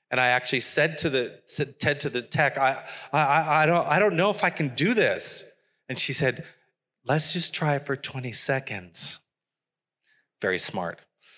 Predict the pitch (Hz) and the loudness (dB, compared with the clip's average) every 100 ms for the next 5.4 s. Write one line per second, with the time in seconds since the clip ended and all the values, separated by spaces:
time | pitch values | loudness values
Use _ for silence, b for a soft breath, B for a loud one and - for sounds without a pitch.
0 | B B B B B B B - 127 120 | B B B B B B B -2 2 2
1 | - 151 147 147 151 135 117 127 110 101 | 4 4 4 2 2 0 0 2 2 0
2 | - 120 107 117 113 110 104 120 104 104 | 0 0 2 0 0 0 0 0 0 0
3 | - 117 113 117 127 139 104 104 104 104 | 2 4 2 2 0 0 0 0 0 0
4 | 107 117 - - 139 143 151 143 127 113 | 0 -2 -4 -4 0 0 0 -4 -2 -2
5 | 107 101 92 | -2 -2 -4